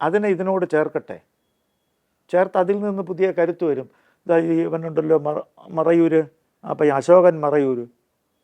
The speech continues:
നല്ല സുന്ദരമായിട്ട് അവൻ കവിത എഴുതുന്നല്ലോ. അവൻ്റെ അവിടുത്തെ ഭാഷ അറിയാം, അവൻ്റെ മലയാളം അറിയാം, രണ്ടും അവൻ എഴുതുന്നുണ്ട്. നല്ല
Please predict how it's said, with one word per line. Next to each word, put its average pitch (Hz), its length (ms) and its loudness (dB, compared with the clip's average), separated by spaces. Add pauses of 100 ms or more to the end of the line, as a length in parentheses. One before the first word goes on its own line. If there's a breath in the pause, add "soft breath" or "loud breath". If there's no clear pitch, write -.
(240)
നല്ല 170 160 -2 (120)
സുന്ദരമായിട്ട് 185 680 2
അവൻ 190 120 0
കവിത 180 220 0
എഴുതുന്നല്ലോ. 165 360 -4 (1600)
അവൻ്റെ 175 240 0
അവിടുത്തെ 175 340 4
ഭാഷ 175 160 2 (140)
അറിയാം, 180 240 0 (1000)
അവൻ്റെ 196 260 0
മലയാളം 185 400 4
അറിയാം, 123 220 -6 (380)
രണ്ടും 202 280 0
അവൻ 226 160 0
എഴുതുന്നുണ്ട്. 175 460 -8 (1200)
നല്ല 175 120 0